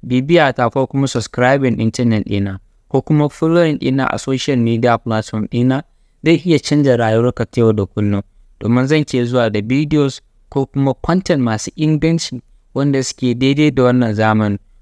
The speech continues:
domin ilimantuwarku, domin mu gudu tare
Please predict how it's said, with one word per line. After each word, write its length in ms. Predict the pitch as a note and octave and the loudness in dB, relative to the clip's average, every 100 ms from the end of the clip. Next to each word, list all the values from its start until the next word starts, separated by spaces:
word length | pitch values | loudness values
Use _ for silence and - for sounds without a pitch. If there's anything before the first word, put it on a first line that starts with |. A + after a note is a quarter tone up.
| _ | _
domin 280 | A#2 A#2 B2+ | -2 0 0
ilimantuwarku, 960 | C3 A#2 G#2+ G#2 G2+ C3 C3+ - C3 A#2+ _ - - | 0 0 2 0 -2 -2 -2 0 -4 -4 _ -18 -4
domin 260 | A2 C3 | 0 2
mu 100 | C3 | 2
gudu 220 | A#2 C3 A#2+ | 2 0 0
tare 460 | A#2 G#2+ B2+ D#3 | 0 0 0 -2